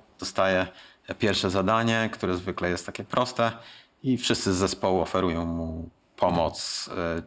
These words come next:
także może się łączyć, jeżeli t-, pracujemy zdalnie, e, i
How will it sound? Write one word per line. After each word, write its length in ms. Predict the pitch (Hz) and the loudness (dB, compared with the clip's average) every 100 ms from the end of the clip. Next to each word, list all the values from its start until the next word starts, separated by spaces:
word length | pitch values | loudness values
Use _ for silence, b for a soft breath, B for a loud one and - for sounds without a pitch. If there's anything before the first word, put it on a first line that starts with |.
| - | -8
także 220 | - 82 90 | -6 -2 0
może 200 | 90 87 | -2 -2
się 380 | 87 82 80 67 | -2 -2 -2 -2
łączyć, 460 | 98 92 92 85 | 0 2 0 -2
jeżeli 280 | 87 90 82 | -4 -4 -4
t-, 100 | - - | -8 -8
pracujemy 400 | 87 - 87 82 | -6 -2 0 0
zdalnie, 540 | - 87 90 87 92 B B B B | 2 2 2 0 -2 B B B B
e, 320 | 95 98 90 - | -4 -2 0 -2
i 360 | 98 92 87 | -2 0 0